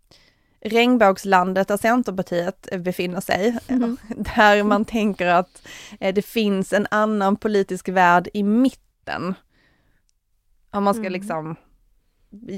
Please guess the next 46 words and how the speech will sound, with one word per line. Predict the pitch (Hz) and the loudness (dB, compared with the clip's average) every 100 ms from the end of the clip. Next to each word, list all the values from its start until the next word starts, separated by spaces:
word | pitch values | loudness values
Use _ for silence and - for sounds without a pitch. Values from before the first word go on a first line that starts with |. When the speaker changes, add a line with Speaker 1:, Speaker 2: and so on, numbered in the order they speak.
| 254 | -6
Speaker 2:
Den | 240 233 | -2 0
som | 220 254 | 0 0
de | 247 | 4
Speaker 1:
komplicera | 247 247 | 4 4
det. | 247 | 4
Speaker 2:
drömmer | 247 240 240 254 | 4 4 4 4
om. | 226 202 | 2 0
Speaker 1:
Den | 220 208 | -2 0
de | 208 | 0
drömmer | 208 185 170 170 | 4 4 4 0
om, | 165 196 | 0 -4
som | 214 196 | -4 2
är | 185 170 175 | 6 6 4
någon | 190 180 180 | 0 -2 -4
slags, | - 160 - - 180 | -4 -6 -6 -10 -4
eh, | 160 160 - - - - - | -2 -2 -6 -14 -20 -20 -14
ja, | 196 190 185 196 - | 4 8 8 8 4
om | 220 220 | 4 6
man | 214 214 | 6 4
inte | 214 214 | 2 -2
får | |
till | 202 226 202 | -4 -2 -2
den | 202 | 0
gamla | 196 196 | 0 2
alliansen, | 185 196 196 180 180 175 | 2 4 4 2 -2 -8
att | 180 | -6
man | 185 | -2
i | 190 | 2
alla | 185 | 2
fall | 185 175 | 2 -2
skulle | 175 190 180 | -4 -6 -6
liksom | 190 185 | -6 -6
typ | 185 | -6
få | - 190 | -2 -2
ihop | 190 220 190 180 - | 0 2 0 -2 -8
Moderaterna | 196 202 208 185 175 185 185 | -6 -2 2 2 2 -6 -6
och | |
Socialdemokraterna | 190 185 233 208 190 175 175 - 175 - 180 175 | -6 2 6 6 6 0 -6 -2 -2 -2 -6 -6
att | - | -6
samregera | - 196 214 214 180 170 170 170 | 0 2 2 0 -2 -4 -6 -6
för | 180 | -8
att | |
stänga | - 180 180 | -6 -4 0
ute | 185 202 190 | 0 -2 -4
S | 190 208 - | -6 -6 -10
D, | - | -8